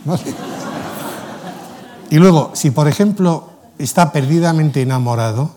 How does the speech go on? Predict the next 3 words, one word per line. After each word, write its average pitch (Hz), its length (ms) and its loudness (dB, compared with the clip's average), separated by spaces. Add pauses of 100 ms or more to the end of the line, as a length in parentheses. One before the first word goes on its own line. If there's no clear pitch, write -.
(2500)
como 131 240 0
veis. 156 340 0 (1300)
<laughs> 143 120 0